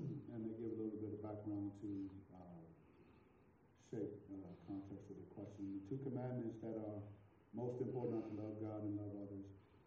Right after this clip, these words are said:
If this is about loving human, humans made in, in his image,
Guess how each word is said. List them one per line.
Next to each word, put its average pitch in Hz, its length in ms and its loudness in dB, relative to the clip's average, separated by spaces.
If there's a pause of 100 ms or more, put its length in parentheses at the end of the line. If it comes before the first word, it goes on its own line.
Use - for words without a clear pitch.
(180)
If 127 240 2
this 131 160 10 (160)
is 113 160 4
about 110 320 0
loving 110 400 0
human, 107 320 2 (640)
humans 123 400 0
made 110 240 4
in, 107 160 2 (240)
in 107 160 -4
his 104 160 -2 (160)
image, 107 320 2